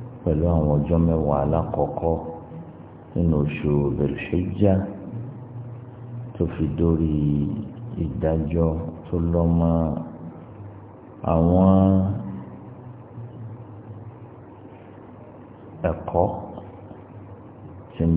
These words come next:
bẹ níbi ọdún Eid al-Adha àtàwọn ìdájọ́ ẹ̀sìn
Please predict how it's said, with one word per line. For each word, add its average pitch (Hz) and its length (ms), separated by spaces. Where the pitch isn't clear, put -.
bẹ 73 180
níbi 80 520
ọdún 87 400
Eid 90 400
al-Adha 82 920
àtàwọn 104 640
ìdájọ́ 117 560
ẹ̀sìn 123 420